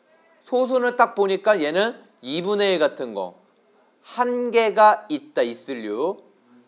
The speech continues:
한 개가 없다, 삼분의 일 같은 거. 이렇게 나눠지더라. 유한소수, 무한소수.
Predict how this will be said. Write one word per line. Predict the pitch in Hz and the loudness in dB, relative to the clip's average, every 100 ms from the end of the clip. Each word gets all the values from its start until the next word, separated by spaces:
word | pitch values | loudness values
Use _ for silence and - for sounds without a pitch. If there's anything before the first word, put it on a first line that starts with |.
| _ | _
한 | - 208 214 208 | 0 0 0 -2
개가 | 202 214 190 220 214 - | 0 0 4 6 6 4
없다, | 143 - 147 | -2 2 -2
삼분의 | 170 202 196 196 175 | 0 -4 -2 0 0
일 | |
같은 | 139 - 117 | -2 -6 -10
거. | 98 87 _ _ _ _ _ _ - | -10 -10 _ _ _ _ _ _ -8
이렇게 | 120 190 - 220 | 0 0 0 -4
나눠지더라. | 151 117 123 101 92 90 87 - | -2 -4 -10 -12 -18 -18 -20 -18
유한소수, | 117 127 143 135 131 190 | -6 -4 -4 -6 -4 -6
무한소수. | 131 117 104 98 - | -4 -8 -10 -16 -20